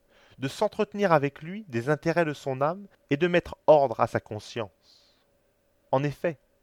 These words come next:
le sermon terminé, il aborda le saint, et le tirant à l'écart,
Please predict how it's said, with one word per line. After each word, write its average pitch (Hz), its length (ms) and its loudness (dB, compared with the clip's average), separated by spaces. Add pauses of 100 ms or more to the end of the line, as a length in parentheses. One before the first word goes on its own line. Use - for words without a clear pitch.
(340)
le 147 100 0
sermon 180 360 0
terminé, 147 580 -2 (460)
il 147 160 8
aborda 143 340 10
le 131 120 2
saint, - 300 -10 (380)
et 147 80 4
le 180 80 4
tirant 202 280 2
à 180 140 8
l'écart, 175 440 6